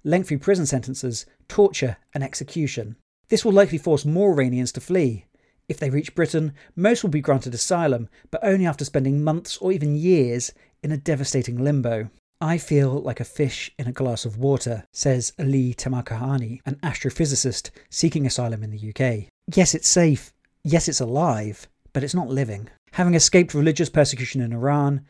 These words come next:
Tamakahari says the hardest part of waiting nineteen months for a decision about asylum claims is that there is absolutely nothing to do except waste time. Government rules mean Tamakahari cannot work. He has been allocated a tiny room and survives on just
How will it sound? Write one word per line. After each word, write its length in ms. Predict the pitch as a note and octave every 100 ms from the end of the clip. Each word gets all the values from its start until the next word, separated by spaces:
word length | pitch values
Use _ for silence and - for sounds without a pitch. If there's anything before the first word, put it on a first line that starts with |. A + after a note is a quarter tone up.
| _
Tamakahari 800 | - G3 D3 B2+ D3 C#3+ C#3 C#3 C3+ - -
says 240 | - D3+
the 160 | B2+ -
hardest 280 | F3+ F#3+ D#3+
part 200 | C#3+ C3
of 100 | B2
waiting 400 | A#2+ D3 C3+ C3+
nineteen 380 | C3+ C3 B2+ B2
months 240 | C3 C3+
for 140 | - B2
a 20 |
decision 400 | A2+ - C#3+ B2+
about 260 | B2 B2 B2+
asylum 460 | A#2 - F3+ C#3+
claims 560 | B2+ B2 A2+ A2+ A#2 - _ _ -
is 140 | -
that 160 | C3 -
there 120 | C3
is 140 | B2 - -
absolutely 440 | F3 - E3+ D#3+
nothing 340 | C#3+ D#3+ F3+
to 100 | D#3
do 380 | D3+ C3+ A#2+ A2 - _ _
except 420 | - - D3 - A2+
waste 300 | A#2+ - -
time. 480 | C#3 C3+ A#2 A#2 - _ -
Government 340 | E3 D#3 D#3+
rules 240 | C#3+ D3+ D3+
mean 140 | C3+
Tamakahari 560 | B2 C3+ A#2+ A#2 D3 C#3
cannot 240 | C#3 C#3+
work. 480 | C3+ D#3+ C3 A2+ - - - -
He 140 | - D3+
has 160 | D#3
been 140 | C#3+ C#3
allocated 440 | C3+ C3 C3 B2+
a 60 | A2+
tiny 260 | C3 B2+
room 380 | B2+ D3 D#3 D#3 - _ _ -
and 140 | D3+
survives 400 | D3 D3+ D#3 D3
on 140 | E3
just 180 | C3+ -